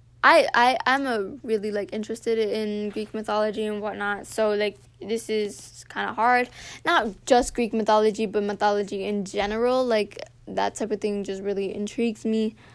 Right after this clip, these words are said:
Um, myths, legends, whatever, right? So I think before I,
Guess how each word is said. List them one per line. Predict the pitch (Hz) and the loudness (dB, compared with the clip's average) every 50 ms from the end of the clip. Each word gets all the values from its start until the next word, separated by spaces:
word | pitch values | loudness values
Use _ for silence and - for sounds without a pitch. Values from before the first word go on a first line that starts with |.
| - - - - - - - - - - - - - _ - | -20 -20 -20 -20 -20 -20 -20 -20 -20 -20 -20 -20 -20 _ 0
Um, | - 240 226 220 214 208 208 208 202 202 214 214 - - - | 2 2 2 2 2 2 0 0 -2 -2 -4 -8 -12 -14 -6
myths, | - 220 226 226 226 226 - - - - 269 | -2 2 4 4 4 2 0 -2 -4 0 4
legends, | 254 226 208 196 220 214 208 202 | 4 4 6 4 2 0 0 0
whatever, | 220 202 214 208 220 214 - - - - | 2 2 2 4 2 0 0 -4 -8 -4
right? | - 208 220 240 233 - - - - - - - | 2 2 4 4 2 0 -4 -14 -20 -20 -18 -6
So | - - 285 269 - | 2 4 4 6 6
I | - 233 240 277 339 | 6 6 6 6 4
think | 339 - - - 247 214 208 208 202 208 - - - - - - - - _ - - - - _ _ - - - _ - | 2 -2 -4 -2 -2 0 0 -2 -4 -8 -12 -20 -20 -20 -20 -20 -20 -20 _ -20 -20 -20 -20 _ _ -20 -20 -20 _ -6
before | - 247 226 - 294 294 294 277 | -4 -4 0 2 4 4 6 4
I, | - - 247 247 240 226 196 - | 4 4 4 4 4 4 0 -4